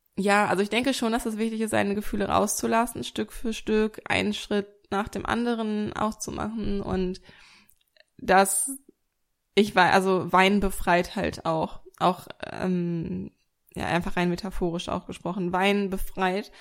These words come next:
und deswegen lasse ich das immer stückchenweise raus, wenn ich das Gefühl habe, ich muss weinen, dann weine ich halt, weil ich weiß, wenn ich das anstaue oder wenn sich das anstaut und ich das nicht rauslasse,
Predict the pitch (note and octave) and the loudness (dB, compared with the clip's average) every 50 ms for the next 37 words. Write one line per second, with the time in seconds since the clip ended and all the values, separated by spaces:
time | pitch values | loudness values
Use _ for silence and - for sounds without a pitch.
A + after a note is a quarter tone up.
0 | - - - B3 - - G3+ G3+ G3 G3 F#3+ G3+ G3+ G3 F#3+ F#3 G#3 - G#3+ - | -20 -20 -20 -6 0 2 2 4 4 6 4 4 6 6 4 2 2 0 -2 -2
1 | G3 G3 - - G3 F#3+ G3 - - G3+ G3+ - - G#3 G3+ F#3+ F#3 F#3 F#3 F#3+ | -2 -2 0 0 0 0 0 0 -2 -4 -4 -2 -2 -2 -2 0 0 0 0 -2
2 | F#3+ - F3+ E3+ F3 G3 G3+ - E3 E3+ F#3 G3 G3 - F#3 F#3 F#3+ F#3+ F#3 - | -2 0 2 2 2 2 2 0 0 0 0 0 -2 -2 -4 -4 -4 -4 -4 -2
3 | G3+ F#3+ F#3+ F#3+ - F#3+ - F#3+ F#3 F#3+ F#3 F#3 F#3 F#3 F#3+ F#3+ F#3 F#3 F3+ F3+ | 0 0 0 0 0 -2 -4 -4 -4 -2 0 2 2 2 2 0 0 -2 -2 -2
4 | F3 E3+ F3+ F#3+ G3 - - G3+ G3+ G#3+ G#3+ - - - - - B3+ - - F3+ | -2 0 0 0 -2 -2 -2 0 0 0 0 -4 -8 -20 -20 -18 -4 0 2 2
5 | F#3+ A3 A3+ F3+ F3+ G3+ - - F3+ G3 - F#3+ F#3 - - F#3 F#3+ G3 G3 - | 2 2 2 2 2 2 2 0 -2 -2 -2 -4 -6 -2 0 0 2 2 0 -2
6 | - - - F3+ F#3 F#3+ F#3+ F#3+ F#3+ F#3+ - - - - F#3 F3+ F3 F3 F3 F#3 | 0 2 2 4 4 4 4 2 2 -2 -4 -4 -2 2 2 4 4 2 0 -2
7 | - F#3+ - - - F#3+ G3 - - - F#3 F#3 F#3 F#3+ G#3 G3 F3+ F3+ F3+ - | -4 -4 -4 -2 -2 -2 -2 -2 -2 0 2 4 4 2 2 -2 -4 -4 -6 -8
8 | F#3 - - G3+ G#3 - - - - F#3 G3 - G3 F3 F#3 - - F#3 F3+ F3+ | -8 -4 -4 -4 -4 -4 -2 -2 0 0 0 -2 -2 -4 -4 -2 -2 -2 -2 -2